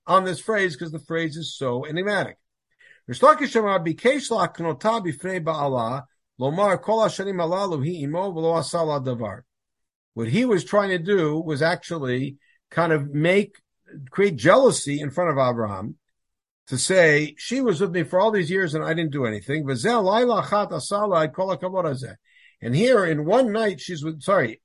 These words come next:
Avram, Avram was with her for so many years and has never given her any glory. She has cheap clothes.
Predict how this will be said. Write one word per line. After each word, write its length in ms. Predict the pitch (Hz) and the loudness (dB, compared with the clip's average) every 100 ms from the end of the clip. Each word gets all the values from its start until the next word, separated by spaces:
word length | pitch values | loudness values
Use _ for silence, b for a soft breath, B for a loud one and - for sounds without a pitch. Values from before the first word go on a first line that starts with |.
| - | 2
Avram, 420 | 185 226 190 151 _ - | 2 2 -2 -8 _ -4
Avram 420 | 196 262 240 160 | 0 2 0 0
was 160 | 139 123 | -2 -4
with 120 | 160 | -6
her 100 | 143 | -6
for 100 | 127 | -6
so 160 | 160 214 | -4 -4
many 140 | 175 | -2
years 320 | 143 160 165 b b - | 0 -2 -2 b b -6
and 100 | 131 | -2
has 80 | |
never 240 | 131 233 226 | 0 2 0
given 220 | 190 190 | 0 -2
her 120 | 175 | 0
any 120 | 160 | 0
glory. 400 | 131 135 139 156 | -2 -2 0 0
She 160 | 165 - | -4 -4
has 160 | 139 - | -6 -6
cheap 280 | - 175 | -8 -8
clothes. 440 | - 170 160 202 | -2 0 2 -2